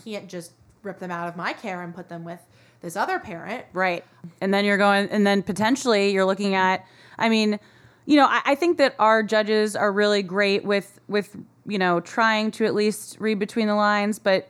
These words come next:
Speaker 2: you know, if you're looking at reunification counseling, then you gotta wait for that to take place. And then it could be more weeks. And I mean, it's sad that, um, number one, I mean, obviously, domestic violence in all forms is sad, whether it's mental, physical, or sexual.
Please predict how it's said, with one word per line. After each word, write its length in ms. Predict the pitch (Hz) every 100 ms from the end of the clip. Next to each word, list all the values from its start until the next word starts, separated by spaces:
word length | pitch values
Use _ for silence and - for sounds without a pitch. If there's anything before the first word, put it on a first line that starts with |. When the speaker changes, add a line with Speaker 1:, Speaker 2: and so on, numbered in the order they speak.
| -
Speaker 2:
you 120 | 208
know, 200 | 202 196
if 180 | 196 202
you're 140 | 208
looking 300 | 202 208 202
at 280 | 196 196 -
reunification 1200 | 196 196 202 196 185 180 190 294 240 202 208 254 - _
counseling, 440 | - 202 196 214 185
then 140 | 170
you 100 | 180
gotta 180 | 190 196
wait 180 | 214 -
for 100 | 226
that 200 | 254 359
to 100 | 254
take 240 | 196 180
place. 400 | 175 143 - - - _ _ _
And 140 | 190 190
then 260 | 190 196 202
it 180 | 190 202
could 180 | 214 196
be 300 | 208 202 202
more 220 | 208 233 277
weeks. 280 | 180 170
And 80 | 185
I 60 | 185
mean, 320 | 185 190 190 - - - - _ _ _
it's 160 | 190 -
sad 640 | - 220 214 202 196 185 - _
that, 480 | 185 180 175 175 - _
um, 600 | 180 170 165 165 165 165 - _ _
number 220 | 196 196 185
one, 240 | 180 170
I 60 | 165
mean, 220 | 165 - -
obviously, 680 | 170 165 165 165 160 160 - _ _ _ _ _ -
domestic 380 | 175 165 - 170
violence 480 | 156 156 156 151
in 140 | - 151
all 220 | 170 180
forms 340 | 175 160 156
is 100 | 147
sad, 240 | 143 156 151
whether 240 | 151 151
it's 140 | 147 170
mental, 320 | 156 151 147
physical, 640 | 143 156 147 151 151 147 -
or 100 | 156
sexual. 680 | - 151 - 147 139 143